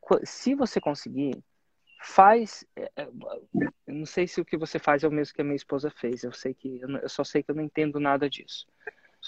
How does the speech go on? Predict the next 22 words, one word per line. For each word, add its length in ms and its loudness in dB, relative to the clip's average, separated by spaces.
Mas, 840 6
é, 560 4
ah, 280 -14
deixa 200 -18
eu 60 -16
ver. 120 -8
É, 260 10
esse, 180 6
esse, 260 2
esse, 160 -2
esse 140 0
trabalho 500 10
com 120 2
o 60 4
jeito 220 0
que 60 -6
a 40 -2
minha 80 0
esposa 300 -2
fez, 300 2
tem 180 0
muito, 840 2